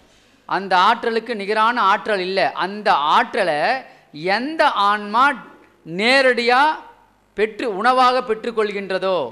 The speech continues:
அந்த ஆன்மா தனிப்பெரும் கருணையாக அருட்பெரும் ஜோதியாக விளங்கும். இது முருகப்பெருமான் சொல்றார். இந்த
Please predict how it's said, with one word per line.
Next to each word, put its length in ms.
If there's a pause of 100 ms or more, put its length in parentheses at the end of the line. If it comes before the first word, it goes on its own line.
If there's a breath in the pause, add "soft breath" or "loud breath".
(680 soft breath)
அந்த 260 (260)
ஆன்மா 420 (680)
தனிப்பெரும் 560
கருணையாக 600 (120)
அருட்பெரும் 460
ஜோதியாக 600
விளங்கும். 420 (400)
இது 160
முருகப்பெருமான் 600
சொல்றார். 280 (2500)
இந்த 100